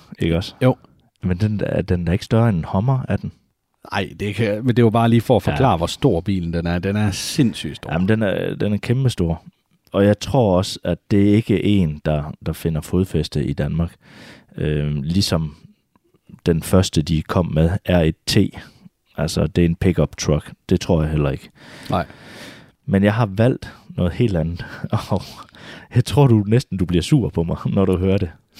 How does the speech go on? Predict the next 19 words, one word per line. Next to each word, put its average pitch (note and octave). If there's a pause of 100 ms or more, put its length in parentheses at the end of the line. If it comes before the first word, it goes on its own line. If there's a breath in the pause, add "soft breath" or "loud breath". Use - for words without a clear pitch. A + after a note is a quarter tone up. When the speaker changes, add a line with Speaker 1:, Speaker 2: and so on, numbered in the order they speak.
(120 loud breath)
Speaker 1:
<laughs> -
Jeg F2+
har G2+
valgt G#2
Mercedes A2+ (100)
E A#2+
Q -
T. - (1900 soft breath)
Speaker 2:
E B2+
Q - (140)
T? - (420)
Speaker 1:
Ja, G2+ (340)
og -
det B2+
er F#2
simpelthen, G2+
øh, E2+ (220)
den G2
her F2+